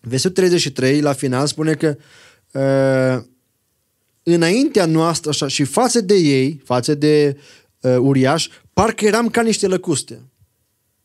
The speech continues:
Cine a spus că ei erau ca niște lăcuste? Nu le-a spus dușmanii, nu le-a spus,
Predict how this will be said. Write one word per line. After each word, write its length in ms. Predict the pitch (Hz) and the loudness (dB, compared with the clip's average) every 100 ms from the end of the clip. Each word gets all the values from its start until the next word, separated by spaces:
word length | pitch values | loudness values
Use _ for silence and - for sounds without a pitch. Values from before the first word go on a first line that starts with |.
| _ _ _ _ _ _ _ _ - - | _ _ _ _ _ _ _ _ -20 -4
Cine 240 | 285 285 | 0 2
a 80 | 233 | 2
spus 540 | - - 175 214 202 | 0 -2 0 2 0
că 140 | - 151 | -2 0
ei 260 | 160 175 | 2 4
erau 260 | 160 156 156 | 2 2 0
ca 120 | 151 | -2
niște 240 | 135 123 | -4 -6
lăcuste? 580 | 123 117 113 110 - 120 120 _ _ _ _ _ _ _ _ _ _ _ _ _ _ _ _ _ | -6 -8 -10 -16 -16 -20 -20 _ _ _ _ _ _ _ _ _ _ _ _ _ _ _ _ _
Nu 140 | 139 | 0
le-a 140 | 240 233 | 2 2
spus 300 | - 190 - | 0 -2 -2
dușmanii, 540 | 139 117 120 110 113 | -4 -4 -6 -8 -6
nu 100 | 131 | -2
le-a 140 | 240 226 | 0 0
spus, 420 | - 196 185 | 0 0 0